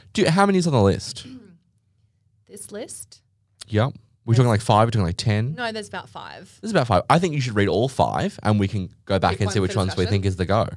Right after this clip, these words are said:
Speaker 2: Okay.
Speaker 1: That's good.
Speaker 2: Number one.
Speaker 1: Yep.
Speaker 2: When my eyelash extensions are so long, my sunglasses won't fit on my face.
Speaker 1: I haven't personally had that, but I can imagine that would be fucking annoying.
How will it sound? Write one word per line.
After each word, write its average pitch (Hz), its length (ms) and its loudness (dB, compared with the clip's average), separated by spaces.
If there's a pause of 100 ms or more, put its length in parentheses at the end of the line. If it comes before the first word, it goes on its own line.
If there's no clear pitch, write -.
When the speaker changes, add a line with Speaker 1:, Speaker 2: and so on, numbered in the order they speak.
Speaker 2:
Okay. 294 300 -10 (340)
Speaker 1:
That's 156 180 -6
good. - 280 -6 (200)
Speaker 2:
Number 240 240 -10
one. 190 360 -12 (160)
Speaker 1:
Yep. - 200 -6 (1400)
Speaker 2:
When 208 140 -12
my 214 120 -4
eyelash 208 380 -6
extensions 240 480 -10
are 233 60 -10
so 202 220 -6
long, 180 300 -10
my 175 120 -8
sunglasses 165 600 -14
won't 165 220 -16
fit 180 80 -14
on 165 100 -12
my 160 120 -14
face. - 420 -16 (560)
Speaker 1:
I 101 160 6
haven't 120 220 2
personally 104 360 0
had 92 280 -2
that, 156 200 0 (140)
but 104 80 4
I 101 80 6
can 107 120 0
imagine 101 280 0
that 90 80 -2
would 87 80 -4
be 87 100 -4
fucking 92 460 -2
annoying. 65 420 -6